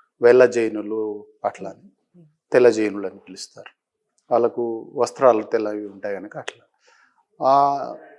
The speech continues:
Speaker 1: శ్వేతాంబర శాఖ వాళ్ళు ఎక్కువగా దీనికి రాకపోకలు జరిపిన కారణంగా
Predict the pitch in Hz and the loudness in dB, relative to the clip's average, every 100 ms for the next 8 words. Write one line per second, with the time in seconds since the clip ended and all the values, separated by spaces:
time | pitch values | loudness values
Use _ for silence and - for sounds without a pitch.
0 | _ - _ - - - - 131 135 147 | _ -20 _ -20 -20 -20 0 4 8 8
1 | 139 143 135 123 - 123 117 113 113 110 | 8 6 4 2 4 4 4 0 -2 -4
2 | 110 123 113 127 - _ _ _ _ _ | -4 -4 -6 -8 -20 _ _ _ _ _
3 | _ 131 - 127 131 123 113 113 110 117 | _ -2 2 4 4 2 0 2 4 4
4 | 127 120 117 113 101 107 110 120 113 110 | 2 -2 -2 -2 -4 -6 -6 -6 -6 -2
5 | 120 117 131 127 117 117 113 110 | 4 6 6 0 0 2 2 0